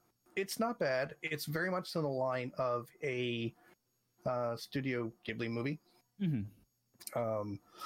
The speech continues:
Speaker 1: where it's aimed at kinda, like, the mid generation, 'cause you know what Ghibli's like. They have, like, they aim at really young kids, kind of in the middle people, and then adults.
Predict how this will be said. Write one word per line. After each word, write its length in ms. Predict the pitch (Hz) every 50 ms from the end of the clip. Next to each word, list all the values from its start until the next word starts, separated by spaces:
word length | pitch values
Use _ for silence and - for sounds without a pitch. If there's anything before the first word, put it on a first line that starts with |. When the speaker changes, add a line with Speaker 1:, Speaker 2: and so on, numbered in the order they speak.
| - - - - - - - -
Speaker 1:
where 220 | 139 135 127 127 127
it's 240 | 123 - - - - -
aimed 240 | 160 147 147 143 143
at 100 | 139 139
kinda, 160 | - 143 143
like, 180 | 131 127 123 -
the 80 | -
mid 320 | 113 113 120 120 123 131 143 - _ _ _ _ -
generation, 520 | - 151 143 143 147 151 147 - 170 160
'cause 220 | - 143 123 - -
you 60 | 135
know 80 | 131
what 120 | 123 113 - _ _ _ _ -
Ghibli's 280 | 110 107 110 107 117
like. 200 | 117 113 117 117
They 100 | - 117
have, 220 | 117 120 113 113 - - - -
like, 140 | 117 110 -
they 100 | - 123
aim 120 | 117 110
at 60 | 107 104
really 200 | 110 104 107 123
young 200 | 160 165 175 147
kids, 540 | - 156 156 151 139 131 131 - - - - -
kind 120 | 139 123
of 60 | 117
in 80 | 120 113
the 60 | 110
middle 200 | 113 123 131 127
people, 440 | 120 - 131 123 - 127 123 117 117
and 80 | 113 113
then 120 | 113 107
adults. 500 | 104 104 107 113 113 - - - - -